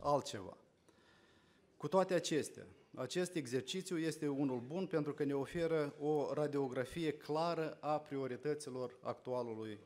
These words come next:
guvern. Felul în care ați tăiat și ați adăugat în bugetul din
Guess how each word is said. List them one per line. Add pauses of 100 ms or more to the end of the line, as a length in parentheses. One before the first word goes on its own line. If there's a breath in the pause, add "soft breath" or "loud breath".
(160)
guvern. (640 loud breath)
Felul
în
care
ați
tăiat
și
ați
adăugat
în
bugetul
din